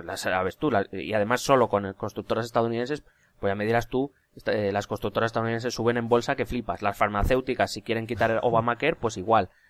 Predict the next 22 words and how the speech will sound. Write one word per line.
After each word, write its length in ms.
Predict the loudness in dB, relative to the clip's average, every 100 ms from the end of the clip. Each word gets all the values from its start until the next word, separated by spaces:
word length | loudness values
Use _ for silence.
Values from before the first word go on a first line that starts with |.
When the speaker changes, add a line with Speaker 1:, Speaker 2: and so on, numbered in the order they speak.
| _
Speaker 1:
Las 160 | -2 -2
aseguradoras, 720 | 0 0 4 4 4 2 0
lo 180 | -2 0
mismo. 300 | -2 -2 -2
Speaker 2:
Igual. 240 | -4 -6 -10
Speaker 1:
Y 100 | -6
luego 180 | 0 2
los 100 | 4
bancos, 240 | 2 0 -2
porque 160 | -2
bueno, 220 | -2 -4 -4
los 100 | -8
bancos 280 | -6 -8
suben, 640 | -4 -4 -4 -10 -16 -18 -20 -20 _
cualquiera 320 | -6 -4 -2 0
que 60 |
les 100 | -2
dé 100 | -2
dinero 400 | -2 -2 -4 -6 -6
les 140 | -10
parece 240 | -8 -10 -12
bien. 140 | -16